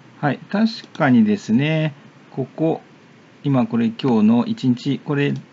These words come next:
横軸全部で一日ですけど、ここが十二時、十二時、ここまあ朝ですかね。えー、で、ここ今もうじき二十時になろうとしてるんですけど、今、ここのね、えー、この一時間、二時間、三時間ぐらいでポンと上がってると、こ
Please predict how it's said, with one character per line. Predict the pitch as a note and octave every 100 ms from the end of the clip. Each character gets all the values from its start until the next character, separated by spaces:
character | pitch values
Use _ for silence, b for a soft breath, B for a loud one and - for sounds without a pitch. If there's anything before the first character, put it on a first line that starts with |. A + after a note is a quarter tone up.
| -
横 | B2+ C3
軸 | B2+
全 | A#2 A#2+
部 | A#2+
で | G#2
一 | E2+
日 | G#2 G2
で | G#2
す | -
け |
ど、 | C3+
こ | A2+
こ | A2+
が | G#2
十 | G#2+ G#2
二 | G2+ G2
時、 | - A2+
十 | G#2+ G#2+
二 | G#2
時、 | F#2+ G#2+
こ | - -
こ |
ま | B2+ G2
あ | -
朝 | G2+ -
で | F#2
す | -
か | A2
ね。 | B2 C3+ B B B B -
え | A2+ A2 G#2+
ー、 |
で、 | G#2 A2
こ | - -
こ | A2+
今 | A2 G#2
も | G2+
う | G2+
じ | A2
き |
二 | G#2+ G#2
十 | G2+ G2
時 | G2
に |
な | F#2
ろ | F#2
う |
と | F2+
し | E2+
て | -
る |
ん | F2
で | E2
す |
け | -
ど、 | A#2+ A2+ B -
今、 | C#3 C3+ - - - - -
こ | -
こ | C#3+
の | C#3+
ね、 | D3 C#3 - - -
え | A#2 A2+
ー、 | A2+
こ | A2+
の | A#2+
一 | A#2 A2+
時 | A#2
間、 | A2 F#2+
二 | G2
時 | G2+
間、 | F#2+
三 | - G2+
時 |
間 | - G2+
ぐ |
ら | G2
い |
で | F#2
ポ | - A#2
ン | A2
と | F#2
上 |
が | F2+
っ | F2
て | G2+
る | F2+
と、 |
こ | E2+